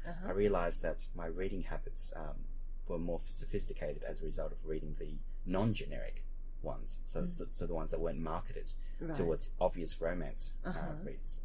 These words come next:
Speaker 2: So
Speaker 1: Such
Speaker 2: I was,
Speaker 1: as?
Speaker 2: um, well, I was reading works by, um, Lavelle Spencer, Judith
Speaker 1: Oh, uh-huh.
Speaker 2: McNaught,
Speaker 1: Uh-huh.
Speaker 2: um, Sandra Brown. So a lot of,
Speaker 1: Yes.
Speaker 2: uh, writers who tend to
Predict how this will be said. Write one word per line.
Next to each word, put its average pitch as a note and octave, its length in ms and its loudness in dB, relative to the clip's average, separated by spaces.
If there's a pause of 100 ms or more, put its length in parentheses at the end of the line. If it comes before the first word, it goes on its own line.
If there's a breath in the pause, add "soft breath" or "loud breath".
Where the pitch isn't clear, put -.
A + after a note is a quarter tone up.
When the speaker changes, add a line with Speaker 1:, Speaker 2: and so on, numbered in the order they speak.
Speaker 2:
So - 160 2
Speaker 1:
Such D2+ 160 2
Speaker 2:
I D2+ 80 0
was, D#2 160 -2
Speaker 1:
as? E2 220 2
Speaker 2:
um, E2 80 0 (160)
well, G#2+ 140 6
I A2 40 6
was A#2+ 160 2
reading B2 380 4 (400 loud breath)
works F#2 240 4
by, E2 500 2
um, D2+ 540 -2 (280)
Lavelle E2 260 -2
Spencer, D#2+ 680 -2 (140)
Judith E2+ 260 -2
Speaker 1:
Oh, F#3 40 0
uh-huh. - 140 -2 (140)
Speaker 2:
McNaught, D#2 540 -2 (100)
Speaker 1:
Uh-huh. - 760 -2
Speaker 2:
um, D2 320 -2 (260)
Sandra E2+ 340 -2
Brown. E2 540 2
So F#2+ 180 0
a - 60 4
lot G#2+ 180 8
of, B2 100 6
Speaker 1:
Yes. - 200 -2 (100)
Speaker 2:
uh, D#2+ 200 0 (480)
writers F#2 400 4
who - 60 -2
tend F2 200 -2
to D#2 220 0